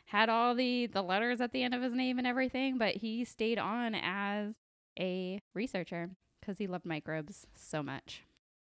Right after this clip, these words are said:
So in nineteen oh nine, Alec published a paper in The Lancet for his vaccines against acne, which are caused by the bacterium Corynebacterium acnes. He then worked on syphilis, as so many people did in the early twentieth century.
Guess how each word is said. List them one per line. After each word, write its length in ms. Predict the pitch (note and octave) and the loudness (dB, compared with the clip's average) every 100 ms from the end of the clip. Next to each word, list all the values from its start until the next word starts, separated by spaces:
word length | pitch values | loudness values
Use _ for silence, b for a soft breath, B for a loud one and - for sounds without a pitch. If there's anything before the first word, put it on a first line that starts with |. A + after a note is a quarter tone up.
| _ B B | _ B B
So 160 | - D4+ | 4 6
in 160 | - D#4 | 6 6
nineteen 340 | D#4+ B4+ D5 | 4 2 0
oh 80 | G4 | 2
nine, 440 | A#3 F3+ E3+ - D3+ | 4 4 4 0 0
Alec 300 | G#3 A3 A#3 | 2 2 0
published 340 | C4 A#3 D4+ | 0 2 0
a 60 | - | 0
paper 500 | B3 F3+ E3 D#3+ E3+ | -2 -2 0 0 0
in 240 | F3+ F#3+ G3 | 0 -2 -4
The 80 | |
Lancet 600 | F3+ E3+ D#3+ E3 - C#3+ - | -6 -4 -6 -4 0 0 -2
for 200 | - F3+ | -6 -4
his 180 | G3+ F#3+ | -4 -4
vaccines 680 | G3 F3+ - A#3+ C4+ E4 | -4 -6 -4 0 2 2
against 340 | A#3+ G#3+ G3+ - - - | 0 -4 -4 -8 -16 -12
acne, 500 | A4+ - F#3 C#3 D#3 | -10 -4 -4 -2 -4
which 220 | F#3+ C4+ | -2 -2
are 60 | |
caused 300 | - C#4+ D4 | 2 2 2
by 120 | C#4+ C#4+ | 2 0
the 120 | B3+ | 2
bacterium 580 | A3+ A3+ - C4+ G3 G#3 | -2 -2 -4 -2 -2 -4
Corynebacterium 1200 | - G#3 G#3+ A#3 C4 D4 B3+ A#3 - G#3+ G3+ G3 | -6 -6 -2 -2 2 2 2 0 -2 -4 -2 -4
acnes. 640 | A3+ - C#3+ - - - _ _ _ _ _ _ _ | -8 -8 -14 -14 -18 -20 _ _ _ _ _ _ _
He 100 | - | 2
then 280 | C4+ E4+ G4+ | 8 8 6
worked 280 | A3+ A3 - - | 6 6 6 -2
on 220 | F#3+ G3 | -2 -2
syphilis, 580 | - B4 F#3+ D#3+ - G3 | -2 0 4 6 6 6
as 240 | F3+ F#3 | 4 4
so 180 | - A#3 | 8 10
many 280 | C#4 F#3 F#3 | 10 6 2
people 260 | F3+ D#3+ | 0 -2
did 220 | C#3+ D3+ | 0 0
in 100 | E3 | 2
the 140 | E3+ - | 0 0
early 260 | E3+ E3 | 0 0
twentieth 440 | D#3+ - D#3+ D3 D3+ | -2 -2 -2 -2 -2
century. 580 | G3+ D4 - D#3 - | 2 2 2 -2 -2